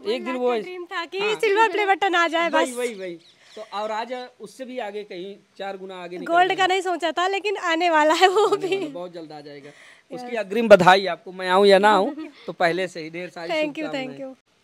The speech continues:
Speaker 2: तो दोस्तों, बता दें कि आज हम चित्रकूट जनपद में मौजूद थे, जहाँ पर हमारे साथ चित्रकूट की क्वीन यानी कि आयशा सिंह जी थी। तेरह वर्षीय बच्ची है और इस तेरह वर्षीय बच्ची ने वो कमाल कर दिखाया है,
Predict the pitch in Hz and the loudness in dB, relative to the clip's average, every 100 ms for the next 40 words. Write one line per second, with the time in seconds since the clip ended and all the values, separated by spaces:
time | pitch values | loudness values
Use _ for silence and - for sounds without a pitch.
0 | - 240 311 381 370 339 359 330 320 320 | -2 2 4 6 8 8 8 4 6 2
1 | 277 269 214 233 247 247 233 226 247 240 | -2 -6 -8 -6 -4 -2 -2 -2 -4 -2
2 | 226 202 202 240 254 220 226 233 247 220 | -2 0 -2 -2 -2 0 0 0 0 0
3 | 208 233 220 202 202 _ _ _ _ - | 0 0 0 0 0 _ _ _ _ -10
4 | 226 208 202 202 220 233 196 214 208 196 | -10 -10 -6 -6 -6 -12 -8 -2 -2 -2
5 | 185 202 208 196 - - _ - 190 208 | -4 -4 -4 -6 -8 -20 _ 2 2 2
6 | 254 - 247 226 240 233 240 - 202 254 | 0 -2 -6 -6 -8 -8 -12 -4 -2 0
7 | 277 247 262 240 240 254 220 233 _ _ | 0 -2 -4 -4 -4 -4 -4 -4 _ _
8 | - 175 208 226 - 254 277 311 294 - | 0 6 6 4 2 4 8 8 8 4
9 | 277 254 - 277 269 262 240 220 240 233 | 0 0 0 0 0 2 2 2 2 0
10 | 226 233 226 208 220 233 | -4 -2 0 2 2 0